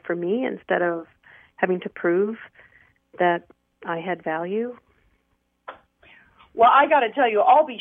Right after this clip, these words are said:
Speaker 2: shocked if I'm not an achiever because
Speaker 1: Mm-hmm.
Speaker 2: your story is my story, but with
Speaker 1: Aw.
Speaker 2: different details.
Speaker 1: Yeah.
Speaker 2: You know, I,
Speaker 1: Yeah.
Speaker 2: I use, I use degrees to some point like you did, but then I just,
Speaker 1: Mm-hmm.
Speaker 2: I stopped at two masters, but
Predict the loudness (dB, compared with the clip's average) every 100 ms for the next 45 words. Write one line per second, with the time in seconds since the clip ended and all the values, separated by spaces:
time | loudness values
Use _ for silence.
0 | -6 2 2 2 -6 -8 -4 -4 -2 0
1 | 0 -2 -10 -12 -12 -12 -10 -10 -12 _
2 | _ _ -6 -4 2 4 4 0 0 4
3 | 6 4 0 0 2 0 -2 -6 -2 2
4 | 4 2 -6 -8 -4 -2 -4 -6 _ -20
5 | -20 -2 4 4 4 2 2 2 -2 0
6 | -2 -2 -6 _ _ _ _ -6 -6 -2
7 | -4 -4 -12 -6 -4 -4 -6 0 6 6
8 | 6 4 2 -2 -2 2 4 4 2 -4
9 | -6 -12 _ _ 4 4 4 -2 -8 -12
10 | -10 -8 -8 -10 -12 -14 0 2 2 0
11 | 2 2 2 -2 -2 -6 0 2 2 0
12 | 2 2 4 2 2 0 -6 -4 2 2
13 | 2 4 4 4 -2 -6 -8 0 2 2
14 | 0 -4 -2 4 2